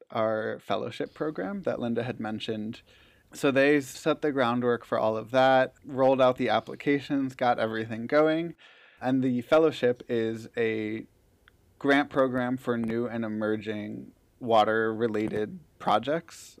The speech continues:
for any student or any, um, Bausi alum who's working on one of these projects is welcome to apply for one of these grants. So our first group got that off the ground and running.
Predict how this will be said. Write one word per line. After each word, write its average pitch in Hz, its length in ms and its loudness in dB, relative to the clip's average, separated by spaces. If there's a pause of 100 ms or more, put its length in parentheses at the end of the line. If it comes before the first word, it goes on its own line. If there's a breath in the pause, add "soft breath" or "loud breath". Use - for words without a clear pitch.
for 107 380 -2
any 151 260 0
student 123 540 -4 (240)
or 123 160 6
any, 135 420 2
um, 110 520 -2 (220)
Bausi 135 400 4
alum 113 600 -2
who's 117 220 -4
working 120 280 -2
on 110 120 -4
one 110 120 -4
of 104 80 -8
these 113 160 -8
projects - 480 -6
is 113 120 -10
welcome 117 340 -6
to - 200 -14
apply - 280 -6
for - 140 -8
one 147 100 -6
of 160 120 -8
these 190 180 -6
grants. 214 380 -10 (580 loud breath)
So 147 200 2
our 139 100 6
first 156 320 0
group 143 260 0
got 117 220 4
that 120 240 2
off 120 240 0
the 127 100 -4
ground 120 300 -2
and 123 140 -2
running. 120 440 -2